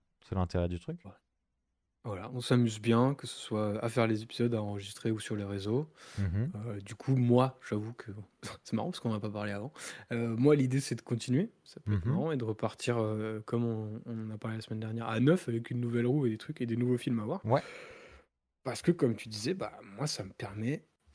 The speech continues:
Speaker 2: de me pousser un peu au cul pour mater des films et ça me fait un bien fou
Speaker 1: Ouais.
Speaker 2: toutes les semaines de me dire, « Ah, je vais aller enregistrer et je vais mater un film obligatoirement dans la semaine. »
Speaker 1: Ouais.
Speaker 2: Et ça, c'est cool, quoi.
Speaker 1: Ouais, ouais, ouais, le côté, euh, contrainte de, entre grosses guillemets, le devoir,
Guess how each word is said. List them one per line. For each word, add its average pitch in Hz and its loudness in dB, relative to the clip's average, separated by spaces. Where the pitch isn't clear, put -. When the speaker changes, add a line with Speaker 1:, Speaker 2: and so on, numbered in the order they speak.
Speaker 2:
de 135 -2
me 110 2
pousser - -4
un 127 4
peu 120 0
au 113 4
cul - -12
pour 117 -6
mater 110 0
des 117 -4
films 151 -4
et 165 -8
ça 117 -6
me 98 -8
fait 180 -6
un 117 -2
bien 110 -4
fou 160 -8
Speaker 1:
Ouais. 127 -4
Speaker 2:
toutes - -10
les 123 2
semaines 135 2
de 113 -2
me 107 0
dire, « 143 0
Ah, 185 0
je 160 -2
vais 123 2
aller 120 4
enregistrer 120 -2
et 156 -2
je 127 0
vais 110 0
mater 110 -2
un 131 -2
film 156 -6
obligatoirement 143 0
dans 127 -2
la 101 -4
semaine. » 127 -4
Speaker 1:
Ouais. 123 4
Speaker 2:
Et - -20
ça, 160 -8
c'est 127 -10
cool, - -14
quoi. - -18
Speaker 1:
Ouais, 117 2
ouais, 110 2
ouais, 107 4
le 104 2
côté, 131 0
euh, 104 4
contrainte 131 -4
de, 98 -2
entre 107 -2
grosses 101 -2
guillemets, 113 -2
le 98 2
devoir, 104 -2